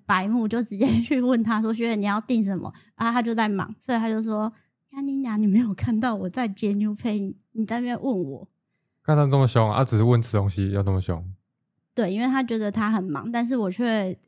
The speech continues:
Speaker 1: 在他忙的时候去问一件好像不是现在要立刻处理的事情，但是那时候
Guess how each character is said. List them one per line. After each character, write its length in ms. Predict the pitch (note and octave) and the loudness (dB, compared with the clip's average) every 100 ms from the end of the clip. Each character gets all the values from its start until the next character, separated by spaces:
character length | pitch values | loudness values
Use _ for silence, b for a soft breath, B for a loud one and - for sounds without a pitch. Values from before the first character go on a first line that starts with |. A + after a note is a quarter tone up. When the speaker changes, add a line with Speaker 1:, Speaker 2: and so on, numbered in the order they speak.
| _ _ | _ _
Speaker 1:
在 180 | A#3 | 0
他 140 | A3 A3 | 2 0
忙 240 | G#3 F#3+ | -2 -2
的 160 | G3 G3 | -2 -4
时 240 | - E3 | -4 -4
候 300 | F3+ G#3+ G3 B B _ | 0 0 0 B B _
去 160 | - | -4
问 260 | A3+ B3 A#3+ | -2 0 0
一 100 | F#3+ | -2
件 300 | F#3 A3+ G#3 | -4 -2 -2
好 140 | F#3 F3+ | -2 -2
像 200 | A3 G3+ | -2 -2
不 100 | F#3+ | -4
是 560 | A3 G#3+ G3 E3 - | -4 -4 -2 -4 -8
现 260 | - C4+ A#3 | -6 -2 -2
在 160 | G#3+ | -2
要 140 | G#3 G3+ | -2 -2
立 160 | G3+ | -4
刻 200 | F#3 A3 | -2 -4
处 200 | E3 F#3 | -2 -4
理 120 | D#3+ C3 | -4 -6
的 160 | C#3 | -8
事 180 | - F#3 | -6 -8
情， 220 | B2+ - - | -8 -12 -4
但 140 | C4+ | -2
是 100 | D4 | 0
那 140 | D4 D4 | -2 -2
时 120 | A#3 | -2
候 420 | G#3+ A3+ A3 | -2 -2 -2